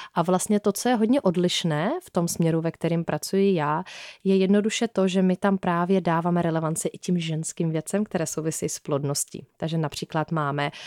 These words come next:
a máme koncept toho, jak by se mohla oslavovat první menstruace u dívky, a nebo předporodní rituál,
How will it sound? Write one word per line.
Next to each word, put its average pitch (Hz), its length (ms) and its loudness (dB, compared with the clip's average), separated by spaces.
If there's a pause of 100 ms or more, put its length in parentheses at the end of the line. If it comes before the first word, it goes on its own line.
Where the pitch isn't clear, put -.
(300)
a 156 320 2
máme 160 260 0
koncept 165 380 -2
toho, 160 180 -2
jak 160 180 0
by 160 80 -2
se - 140 -2
mohla 160 240 0
oslavovat 156 580 -2
první 202 280 4
menstruace 196 580 0
u 175 40 0
dívky, 160 560 -4 (420)
a 156 240 0
nebo 147 280 0
předporodní 180 880 0
rituál, 151 600 -2